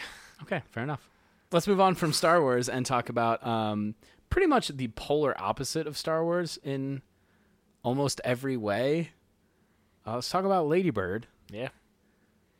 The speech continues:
Speaker 2: Uh, a movie. I'll go first this time.
Speaker 1: Oh, good luck.
Speaker 2: I'll go first this time.
Speaker 1: Try to,
Speaker 2: So
Speaker 1: try
Speaker 2: I
Speaker 1: to
Speaker 2: think
Speaker 1: top
Speaker 2: that,
Speaker 1: that.
Speaker 2: <laughs> I think that in terms of best movies ever made,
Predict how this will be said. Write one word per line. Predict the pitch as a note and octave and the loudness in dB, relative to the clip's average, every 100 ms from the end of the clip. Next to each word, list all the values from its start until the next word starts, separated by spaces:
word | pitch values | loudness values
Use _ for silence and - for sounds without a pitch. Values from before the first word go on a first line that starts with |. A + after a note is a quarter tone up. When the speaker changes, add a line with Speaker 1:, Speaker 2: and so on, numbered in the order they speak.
| _ - | _ -8
Speaker 2:
Uh, | G#2+ A2 A2 | -4 -2 -2
a | B2 | -4
movie. | A#2 B2+ C3+ C3 B2+ B2+ A#2+ | -4 -4 -4 -4 -4 -4 -2
I'll | B2+ | -2
go | C#3 | -2
first | B2+ C#3 C#3+ - | -2 -2 -2 -4
this | A2+ | -8
time. | - G2+ F#2 G2+ - - _ _ _ _ _ _ _ G2+ | -6 -6 -8 -10 -14 -20 _ _ _ _ _ _ _ -12
Speaker 1:
Oh, | F#2+ G#2+ - - - _ | -8 -8 -10 -18 -20 _
good | B2 A2 | -8 -4
luck. | A#2 G2+ - G#2 | -4 -4 -8 -8
Speaker 2:
I'll | |
go | A#2+ | -6
first | A2+ A#2 - | -4 -6 -6
this | G2+ - | -10 -12
time. | F#2 F#2 | -12 -10
Speaker 1:
Try | - C3+ | -4 -2
to, | A#2 A2+ | -2 -2
Speaker 2:
So | - G#3+ | -2 0
Speaker 1:
try | F3+ | 2
Speaker 2:
I | C#3+ | 2
Speaker 1:
to | C3 | 2
Speaker 2:
think | D4 | 2
Speaker 1:
top | B3+ - | 2 2
Speaker 2:
that, | F3+ E3+ F3 | 2 2 2
Speaker 1:
that. | D#3+ - - - D#4 A3 - _ _ _ | 2 2 0 0 0 -2 -4 _ _ _
Speaker 2:
<laughs> | - - - - | -16 -16 -14 -6
I | D3+ | -6
think | C3+ B3+ | -4 0
that | A#3 G3 | 2 2
in | E3 | -2
terms | D#3 E3+ E3 D3 | -2 0 0 -2
of | B2+ | -4
best | C3+ C#3 - | -2 -4 -4
movies | D3 C#3+ C3 | -4 -4 -2
ever | B2+ B2+ | -4 -2
made, | G#2 F2 E2+ | -4 -4 -10